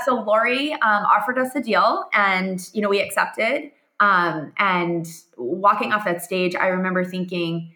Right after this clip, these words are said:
again, it was, it was just so surreal. You film in a, in a studio. Like, I had a makeup crew. Like, I was a actress celebrity for one day. Right. Um, and I remember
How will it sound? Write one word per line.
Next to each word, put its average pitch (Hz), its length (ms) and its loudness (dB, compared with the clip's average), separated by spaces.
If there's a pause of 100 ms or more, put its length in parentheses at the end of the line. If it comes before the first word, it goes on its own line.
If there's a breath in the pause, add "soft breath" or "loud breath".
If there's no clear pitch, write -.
(120)
again, 240 280 2
it 226 100 -4
was, 233 160 -2
it - 100 -6
was 247 160 0
just 302 320 -2
so 254 180 0
surreal. 190 640 -2
You 233 200 -2
film 254 360 -2
in 208 280 -6
a, 175 580 -2
in 196 140 -6
a 170 200 -2
studio. 220 520 -2
Like, 170 160 0
I 202 60 -2
had 214 180 -2
a 214 40 -2
makeup 226 580 -2
crew. 165 260 -2
Like, - 220 -4
I 226 140 4
was 233 240 -2 (120)
a 180 400 -2
actress 208 480 -2
celebrity 190 480 -2
for 214 140 -4
one 202 240 0
day. - 260 -8
Right. 185 300 0 (460 loud breath)
Um, 165 560 2
and 190 340 2 (520)
I 220 60 4
remember 196 760 0